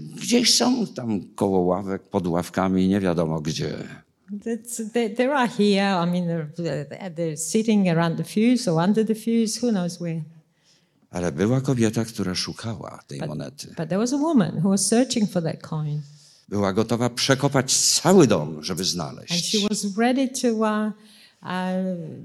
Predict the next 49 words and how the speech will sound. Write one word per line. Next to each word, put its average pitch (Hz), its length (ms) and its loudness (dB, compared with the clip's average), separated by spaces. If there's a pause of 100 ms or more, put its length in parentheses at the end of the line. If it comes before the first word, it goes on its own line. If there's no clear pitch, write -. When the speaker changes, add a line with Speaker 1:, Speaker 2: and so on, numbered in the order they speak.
(140)
Speaker 2:
dig 226 180 2
out 220 240 2
everywhere 233 560 4
in 147 80 -4
the 185 140 2
whole 208 120 4
house 190 460 0
just - 180 0
to 226 80 0
find 185 280 -2
that 160 140 -4 (120)
coin. 151 220 -4
Speaker 1:
A - 60 -6
potem 123 260 0
z 98 80 -2
radości 113 440 2
nawet 110 240 2
ją 101 140 4
wydała 98 600 2 (200)
po 113 120 0
to, 101 120 -2
żeby 92 180 -2
się 95 140 0
radować 90 380 2
z - 140 2
przyjaciółmi. - 640 -4 (500)
Speaker 2:
And 202 180 0
at, 269 220 2 (340)
at 226 180 2
the 226 140 6
end, 262 220 4
with 220 100 0
the 220 100 4
joy, 196 400 6
she 196 220 -2
just - 240 2
spent 175 260 0
it 170 140 -6
so 175 140 -6
she 170 120 -8
could 170 180 -6
enjoy 160 360 -2
it 156 100 -6
with 151 140 -6
her 147 120 -4
friends. - 560 -10
Speaker 1:
No 147 120 4
i 190 100 4
syn. 175 440 0